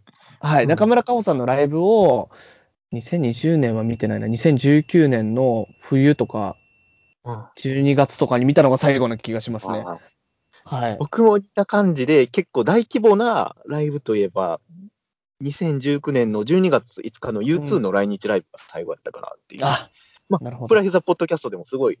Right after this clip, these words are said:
Speaker 2: もう何回も出てくる話題なんですけど、
Speaker 1: うん。うんうん。
Speaker 2: あんなに大規模なところで、えー、人密な状態で見たのは、あれが最後かな。
Speaker 1: うん。本当に、だからもう長らく行ってない。
Speaker 2: <laughs> まあ、コロナ禍でもちょっ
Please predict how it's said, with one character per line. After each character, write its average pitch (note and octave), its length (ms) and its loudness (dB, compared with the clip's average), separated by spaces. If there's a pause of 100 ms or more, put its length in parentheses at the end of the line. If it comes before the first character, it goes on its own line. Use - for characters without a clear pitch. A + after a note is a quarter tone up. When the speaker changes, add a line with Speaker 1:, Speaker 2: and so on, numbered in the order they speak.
(140)
Speaker 2:
も A2+ 340 -2
う C3+ 60 -8
何 B2 180 -6
回 D3+ 120 2
も C3+ 100 0
出 G2 100 -6
て - 100 -12
く - 100 -12
る F2 160 -20
話 F#2 100 -10
題 F#2 160 -8
な D2+ 80 -16
ん C#2 40 -20
で - 60 -20
す C3+ 80 -16
け B2 60 -14
ど、 F#2 100 -4
Speaker 1:
う - 20 -4
ん。 - 20 -10
う C2+ 40 -12
ん B2+ 40 -14
う - 40 -16
ん。 - 40 -20
Speaker 2:
あ D3 120 -8
ん D#3+ 100 -8
な D3+ 100 0
に D3+ 220 -6 (420)
大 D3 220 -6
規 D#3 80 -20
模 D3 100 0
な C#3 140 -6
と D3+ 120 -8
こ D3+ 100 -4
ろ D3+ 120 -8
で、 - 280 -2 (140)
え A2+ 160 -4
ー、 - 20 -8
人 - 240 0
密 C#3 240 -2
な F2 100 -2
状 F#2 160 -10
態 F2+ 140 -6
で F2+ 100 -8
見 E2+ 100 -10
た D2 120 -2
の D#2+ 100 -10
は、 C#2 160 -4 (100)
あ - 120 -16
れ F#2+ 80 -10
が E2+ 120 -10
最 - 180 -6
後 C3+ 100 -4
か C3+ 100 -6
な。 C3 60 -10
Speaker 1:
う - 20 -10
ん。 - 20 -10
本 - 100 -18 (280)
当 A#2+ 100 -10
に、 B2 120 -2
だ B2 100 -6
か C3 80 -6
ら A#2 120 -6
も A#2 60 -16
う - 20 -8
長 A#2+ 200 -6
ら B2 100 -6
く B2 60 -12
行 A2+ 120 -10
っ - 40 -20
て B2 100 -16
な A#2 140 -14
い。 - 80 -20 (340)
Speaker 2:
<laughs> - 720 -10
ま G#3 80 0
あ、 - 240 -6
コ - 100 2
ロ B3+ 60 2
ナ B3 120 2
禍 F#3+ 120 2
で F3 80 2
も D#3+ 140 2
ち - 120 -8
ょ - 40 -2
っ - 20 -14